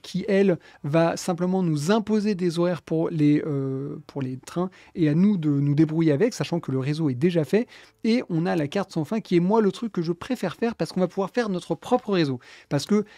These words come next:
les autres, c'est sûr, c'est les réseaux qui sont déjà faits pour la plupart, on peut quand même les modifier. Et si jamais ça vous intéresse, n'hésitez pas à jeter un coup d'œil au workshop avec notamment, moi j'ai téléchargé le R E R de Paris, vu que c'est, c'est là que j'habite, ça me fait marrer de retrouver un petit peu tout ça.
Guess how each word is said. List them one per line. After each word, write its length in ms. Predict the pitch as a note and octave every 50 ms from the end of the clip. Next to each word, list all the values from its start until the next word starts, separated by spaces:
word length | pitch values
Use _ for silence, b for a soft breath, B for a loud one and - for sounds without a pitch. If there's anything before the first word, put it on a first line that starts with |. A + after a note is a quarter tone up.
| B -
les 240 | E3 E3 F3+ F3
autres, 240 | G#3+ A#3+ G3+ - F#3+ -
c'est 200 | - - - E3
sûr, 240 | - - - F#3 F3
c'est 160 | - - E3+
les 80 | D#3 D#3
réseaux 220 | E3 F3 G3 G3
qui 100 | - -
sont 240 | - D#3+ D3+ D3 C#3+ C#3
déjà 460 | E3 E3+ D#3+ C#3+ F3 G3 G3 G#3 F#3+ -
faits 200 | - A#3+ C#4 -
pour 160 | - E3+ D#3+
la 100 | D3 C#3+
plupart, 300 | - D#3 D3 A3 B3 A#3
on 60 | D#3+
peut 100 | - C#3+
quand 120 | - D3+
même 100 | D#3 D#3+
les 60 | D3+ C#3+
modifier. 240 | C#3 C3 B2 A#2+ - A3 C#4 B B B B B
Et 120 | - F#3 E3+
si 200 | - - A3+ A3+
jamais 220 | A#3 A#3 A#3 A#3
ça 120 | G3+ - F#3+
vous 120 | E3+ E3+
intéresse, 320 | E3+ E3 F3 G#3 A3 -
n'hésitez 280 | F#3 F3+ D#3+ D#3+ D#3+ G3
pas 120 | - G3
à 40 | F3+
jeter 200 | D#3 D#3 D3+ E3+
un 80 | E3 D#3+
coup 100 | - -
d'œil 220 | E3+ F3+ E3+ F3
au 200 | - F#3 F3 F3 -
workshop 480 | D#3+ E3 F#3+ G3+ G3 - - G3+ G#3+ - E3+ B B B B B
avec 300 | - D#3 D3+ F#3+ F3+ -
notamment, 400 | F3 F3+ E3+ - F3 E3+ F3 G#3
moi 100 | A3 G3
j'ai 80 | D3 C3+
téléchargé 440 | C#3 C#3+ C#3 - D#3+ D#3+ D#3+ E3 E3+
le 120 | E3 D#3+
R 260 | - - F3+ F3+ E3+
E 120 | F3 F3+ F3
R 20 |
de 80 | E3 D#3
Paris, 240 | C#3+ D3 C#3 F3+ G#3+
vu 120 | E3+ D3
que 60 | -
c'est, 160 | - C3+ C3 C3+
c'est 140 | - - D3
là 100 | C#3+ C#3+
que 60 | C#3
j'habite, 280 | D3+ D3 E3 G3 B B B B -
ça 80 | - D#3
me 60 | C#3
fait 80 | C#3 D3
marrer 260 | D3 D3 D3 E3 F3
de 60 | D#3+
retrouver 380 | D3+ C#3 C#3+ C#3 - - D#3+ D#3+
un 60 | D3+
petit 120 | C#3+ -
peu 100 | - -
tout 120 | C#3+ C#3+ C#3+
ça. 200 | - F3+ G3+